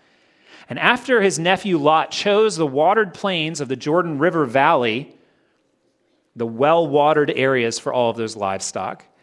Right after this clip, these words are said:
and Abraham's kinda left with sand, I guess. God spoke to Abraham and said, "Lift up your eyes and look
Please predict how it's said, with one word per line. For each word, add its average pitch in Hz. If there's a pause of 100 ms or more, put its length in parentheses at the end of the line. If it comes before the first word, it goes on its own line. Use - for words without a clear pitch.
(120)
and 120
Abraham's 143
kinda 139
left 120
with 113 (360)
sand, 110 (480)
I 160
guess. - (2000)
God 165
spoke 170
to -
Abraham 143
and 117
said, 110
"Lift 196
up 254
your 202
eyes 117
and 131
look 175